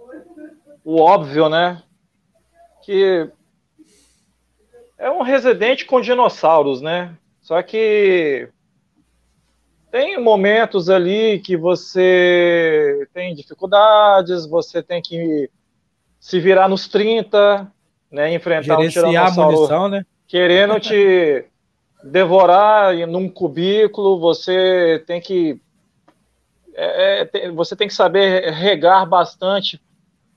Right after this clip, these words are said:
Speaker 1: as, a munição, né? Porque é um jogo que realmente ele não é, ele não te dá realmente uma fartura de munição, né?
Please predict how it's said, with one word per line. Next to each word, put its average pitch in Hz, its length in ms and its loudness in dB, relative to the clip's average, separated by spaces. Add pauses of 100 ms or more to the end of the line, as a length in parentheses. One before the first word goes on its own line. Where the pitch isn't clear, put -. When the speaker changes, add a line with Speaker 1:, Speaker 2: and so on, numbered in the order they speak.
Speaker 1:
as, 147 220 -4
a 151 240 0
munição, 165 640 0
né? 160 120 -2
Porque 156 160 -10
é 165 40 -2
um 170 140 -4
jogo 165 340 -4
que 156 180 -10
realmente 151 460 -6
ele 143 340 -4 (480)
não 147 180 -2
é, 156 120 0 (200)
ele 139 200 -2
não 151 520 -6
te - 200 -12
dá 151 440 2 (140)
realmente 139 340 -6
uma 143 80 -2
fartura 147 400 -4
de 139 80 -14
munição, 147 720 -8
né? 131 140 -14